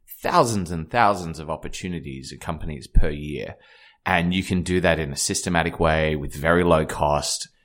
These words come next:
as in low transaction cost, but also low o-, ongoing overhead of managing all those investments, because we built software around that stuff. So the software gave us this edge.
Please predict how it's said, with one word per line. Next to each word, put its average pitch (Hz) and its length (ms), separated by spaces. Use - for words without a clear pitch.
as 80 180
in 76 300
low 87 200
transaction 82 640
cost, - 260
but 110 100
also 120 300
low 87 380
o-, 92 220
ongoing 87 500
overhead 80 480
of 71 140
managing 78 420
all 73 100
those 73 220
investments, 71 500
because 120 340
we 104 120
built 123 220
software 71 400
around 67 200
that - 160
stuff. - 320
So 110 200
the 92 100
software 120 440
gave 87 280
us 107 120
this 85 180
edge. 76 380